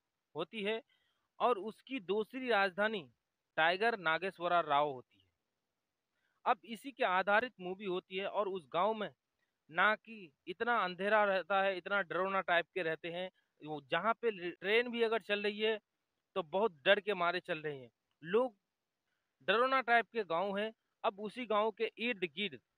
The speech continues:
चूँकि title ही ऐसा है, तो उसी गांव, गांव के इर्द गिर्द ये movie होने वाली है,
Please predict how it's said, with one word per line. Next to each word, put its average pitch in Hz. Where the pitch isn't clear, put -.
चूँकि 214
title 196
ही 240
ऐसा 226
है, 220
तो 190
उसी 208
गांव, 208
गांव 175
के 202
इर्द 185
गिर्द 190
ये 196
movie 185
होने 160
वाली 123
है, 98